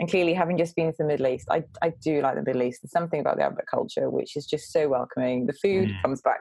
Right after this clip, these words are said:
Speaker 1: to you as well, super fresh, really tasty. And I was
Speaker 2: Mm-hmm.
Speaker 1: about to go to Lebanese weddings. I was chatting away to her, and she suggested, "Oh, should we, um, should we meet up?" Um, so she invited me to lunch, and we went for a walk afterwards. And we just kind of started talking about, you know, she loves networking, me not quite so much.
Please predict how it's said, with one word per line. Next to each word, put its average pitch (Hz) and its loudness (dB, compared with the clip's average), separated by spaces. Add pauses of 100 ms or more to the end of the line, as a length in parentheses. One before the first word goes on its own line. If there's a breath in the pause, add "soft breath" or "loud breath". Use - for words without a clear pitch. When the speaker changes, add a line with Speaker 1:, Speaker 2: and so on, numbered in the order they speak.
Speaker 1:
to 135 0
you 135 2
as 139 -2
well, 131 2
super - -4
fresh, - -2 (400 loud breath)
really 156 2
tasty. 120 0
And 95 2
I - 0
was 98 0
Speaker 2:
Mm-hmm. 95 0
Speaker 1:
about - -4
to - -14
go 160 0
to - -10
Lebanese 135 -2
weddings. 123 0
I - -4
was - -10
chatting 202 -2
away 147 0
to 143 -6
her, 139 2 (480 loud breath)
and 175 -2
she 196 -2
suggested, 247 0
"Oh, 370 0
should 262 -4
we, 214 0 (120)
um, 185 0
should 190 -2
we 185 2
meet 190 2
up?" - 0 (200)
Um, 156 0
so 160 -2
she 165 0
invited 214 2
me 185 -2
to 165 2
lunch, 143 -2
and 180 2
we 160 4
went - -2
for 175 0
a - 2
walk 359 2
afterwards. - -4 (360 loud breath)
And 220 2
we 247 2
just 403 0
kind 320 2
of 262 -2
started 208 2
talking 247 4
about, 160 2
you - -2
know, 160 0
she - 0
loves 185 2
networking, 156 2
me 127 -2
not - -2
quite - -2
so - -4
much. - -2